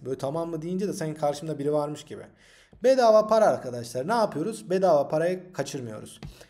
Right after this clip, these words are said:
Son olarak ne yapıyoruz? Kanala abone oluyoruz. Videoyu beğeniyoruz. Bakın takıldığınız nokta olursa sormaktan çekinmeyin.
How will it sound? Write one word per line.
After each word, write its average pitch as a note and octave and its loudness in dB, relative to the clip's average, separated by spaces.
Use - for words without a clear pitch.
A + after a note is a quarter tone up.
Son G3 -2
olarak G3+ 4
ne F#3+ 0
yapıyoruz? F#3+ -2
Kanala F3 0
abone E3 -2
oluyoruz. D#3 -4
Videoyu D#3 -2
beğeniyoruz. E3 -2
Bakın D3 -4
takıldığınız F3+ 0
nokta F3 -4
olursa F#3 -2
sormaktan E3 -2
çekinmeyin. D#3 -8